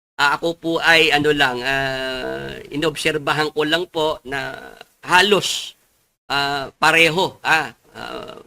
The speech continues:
magkatulad ang pagkakaiba lang, si Pastor Kibuloy, eh, sa mga babae, ah, dito po siya, ano, kumabit.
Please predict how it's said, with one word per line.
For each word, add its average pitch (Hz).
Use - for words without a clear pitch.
magkatulad 165
ang 151
pagkakaiba 180
lang, 151
si 151
Pastor 175
Kibuloy, 156
eh, 147
sa 165
mga 165
babae, 160
ah, 160
dito 151
po 156
siya, 165
ano, 202
kumabit. 147